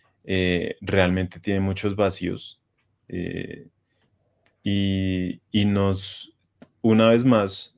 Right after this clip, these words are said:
así como cuando yo vi esa similitud entre las fórmulas en mi época de estudiante, eh, que me hicieron sentir humilde respecto al conocimiento, eh, Dios nos escribe desde el pasado y dice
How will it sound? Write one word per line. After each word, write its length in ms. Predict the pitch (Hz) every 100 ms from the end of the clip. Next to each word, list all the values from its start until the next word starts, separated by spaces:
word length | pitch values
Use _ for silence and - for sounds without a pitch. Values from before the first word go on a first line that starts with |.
| -
así 280 | 95 101 95
como 640 | 101 104 110 110 101 - _ -
cuando 300 | 107 101 92
yo 220 | 95 90
vi 120 | 95
esa 240 | 98 101
similitud 600 | 98 107 107 104 92 92
entre 260 | 87 87 101
las 180 | 101 98
fórmulas 600 | 104 90 90 92 92 -
en 120 | 90
mi 100 | 90
época 360 | 85 92 87 101
de 60 | 98
estudiante, 640 | 95 113 104 92 87 - - _ - _ - _ _ -
eh, 760 | 95 95 92 90 87 85 - -
que 160 | 98
me 400 | 82 92 92 85
hicieron 440 | 95 87 95 92 92
sentir 560 | 113 104 - 98 92
humilde 580 | 92 101 104 95 101 101
respecto 480 | 104 101 104 - 101
al 100 | 90
conocimiento, 840 | - 92 90 92 90 90 92 139 - _ _ _ _ _ -
eh, 440 | 95 92 90 -
Dios 320 | 110 104 117 117
nos 180 | 120
escribe 460 | 131 127 113 107 110
desde 200 | 113 120
el 100 | 120
pasado 640 | 120 110 95 95 101 95 -
y 140 | 110
dice 720 | 98 95 90 95 95 95